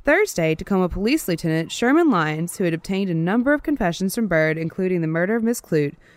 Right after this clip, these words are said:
died of a heart attack a few hours after finishing work. Jake is very much still alive, and his a-, appeal from his conviction is still being processed by the state Supreme Court. Saturday will be the first anniversary of the slaying of Miss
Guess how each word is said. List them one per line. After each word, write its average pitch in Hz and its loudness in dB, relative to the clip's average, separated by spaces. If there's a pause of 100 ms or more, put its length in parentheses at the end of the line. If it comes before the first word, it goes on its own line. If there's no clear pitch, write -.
(140)
died 180 4
of 233 0
a 240 0
heart 180 2
attack 147 -6
a - -16
few 208 -2
hours 160 0
after 165 -6
finishing 165 0
work. - -6 (120)
Jake 269 2
is 190 -2
very 214 2
much 202 0
still 190 0
alive, 175 0
and 165 -2
his 170 0
a-, 165 -6 (140)
appeal 214 0
from 214 0
his 214 0
conviction 170 -2
is 156 -2
still 185 0
being 214 0
processed 156 -4
by 160 -4
the 156 -4
state 180 -4
Supreme 160 -4
Court. - -8
Saturday 269 2
will 196 -4
be 175 -6
the 165 -4
first 196 -2
anniversary 208 0
of 185 -2
the 208 -2
slaying 156 -4
of 151 -8
Miss 160 -6